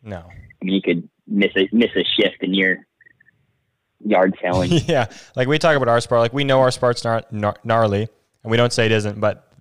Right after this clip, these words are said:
Speaker 1: like, moto, oh my gosh, it is ever. Like, just 'cause they have suspension and whatnot doesn't mean it's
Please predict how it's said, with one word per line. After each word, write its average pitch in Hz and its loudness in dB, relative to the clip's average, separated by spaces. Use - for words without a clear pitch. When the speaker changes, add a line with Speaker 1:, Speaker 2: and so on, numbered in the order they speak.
Speaker 1:
like, 104 -6
moto, 120 2
oh 107 -2
my 95 -4
gosh, 95 -4
it 98 -8
is 92 -10
ever. 92 -8
Like, 101 -4
just - -4
'cause 139 -6
they 131 2
have 123 0
suspension 117 -10
and 110 -12
whatnot 110 -6
doesn't 120 -6
mean 113 -2
it's 110 -8